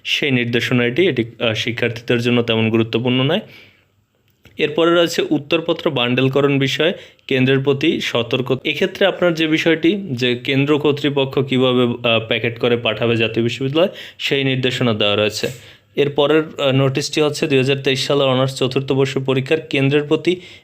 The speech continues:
বিশেষ নির্দেশনাবলী। এটাও অবশ্য ওই কেন্দ্রের জন্য। তবে সবশেষ যেটি,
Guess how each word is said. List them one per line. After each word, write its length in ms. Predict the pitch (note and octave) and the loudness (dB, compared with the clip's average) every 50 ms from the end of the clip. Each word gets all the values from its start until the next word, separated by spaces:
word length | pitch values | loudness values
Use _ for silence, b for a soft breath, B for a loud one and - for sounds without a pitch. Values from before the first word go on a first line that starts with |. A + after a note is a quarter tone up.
| B - | B -10
বিশেষ 480 | B2+ B2+ C3+ D#3+ D#3 - E3+ - - - | -6 -2 -2 -2 0 0 -2 -2 0 0
নির্দেশনাবলী। 880 | C3+ B2 A#2 A#2 B2 A#2 - - B2 A#2 A2 G#2 A2 G#2+ G#2+ A2 A2+ G#2+ | 0 0 0 -2 -2 -2 0 0 2 2 2 2 2 2 2 0 -2 -2
এটাও 440 | - D#3 C#3+ - F3 F3 F3 F3 E3+ | -2 -4 0 2 2 4 4 2 2
অবশ্য 340 | D3 B2+ C3 C3+ C3+ - C#3 | 0 0 0 -2 -2 0 2
ওই 340 | C3 C3 B2+ B2 B2 B2+ B B B B B _ | 2 2 2 0 -2 -4 B B B B B _
কেন্দ্রের 400 | - C3+ C3 C3 C3 C#3+ C#3+ C3+ | -2 0 0 2 2 2 0 2
জন্য। 280 | C3 B2+ A#2 A2+ A2+ A2 | 0 0 2 2 0 0
তবে 280 | A2+ D3+ D#3 E3 E3+ | 0 0 0 0 0
সবশেষ 680 | D#3 - - - - D#3+ D#3 D#3 - - - G3+ F3+ D3+ | 0 0 -4 -2 -2 -4 -4 -2 -4 -2 0 -2 -2 -2
যেটি, 420 | C#3 D3+ C3+ C3+ - C3+ - - | -2 -2 -2 0 0 -2 -2 -4